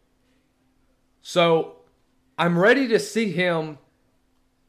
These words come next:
take his game to the next level. Jordan Watkins is going to be huge, huge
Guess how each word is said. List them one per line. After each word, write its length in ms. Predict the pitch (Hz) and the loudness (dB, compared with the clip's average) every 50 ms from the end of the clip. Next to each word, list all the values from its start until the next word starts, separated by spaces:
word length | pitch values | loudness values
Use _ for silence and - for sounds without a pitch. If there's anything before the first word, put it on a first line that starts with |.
| _ _ _ _ | _ _ _ _
take 260 | - - 170 170 170 175 | -8 -4 -2 -2 -2 -2
his 160 | 196 175 156 | -4 -4 -2
game 280 | 135 170 170 175 165 | 0 0 0 0 0
to 100 | 165 170 | -4 -4
the 80 | 156 156 | -4 -2
next 260 | 151 147 131 - - | -2 -2 -4 -4 -4
level. 360 | 135 127 110 87 80 - - _ _ _ _ _ _ _ _ _ _ _ _ _ _ _ _ _ _ _ _ _ _ _ _ | -4 -4 -4 -4 -8 -16 -20 _ _ _ _ _ _ _ _ _ _ _ _ _ _ _ _ _ _ _ _ _ _ _ _
Jordan 420 | - 117 165 196 220 233 220 190 170 | -6 2 6 8 8 8 6 4 2
Watkins 540 | 165 175 180 - - - - 151 127 113 123 | 2 2 2 0 0 -2 -4 -4 -4 -6 -10
is 100 | 120 117 | -10 -6
going 220 | 151 147 147 135 | -4 -4 -4 -4
to 80 | 139 113 | -6 -8
be 100 | 123 113 | -10 -10
huge, 840 | - - - - - - 196 170 135 98 82 - - _ - - _ _ _ _ _ _ _ _ _ _ _ _ _ _ | -12 -14 -20 -14 -10 -6 -4 -4 -4 -6 -8 -12 -20 _ -20 -20 _ _ _ _ _ _ _ _ _ _ _ _ _ _
huge 920 | _ - - - 196 196 196 180 147 113 - - - - _ - - - | _ -20 -14 -10 -6 -4 -4 -2 -4 -4 -6 -10 -18 -20 _ -20 -20 -20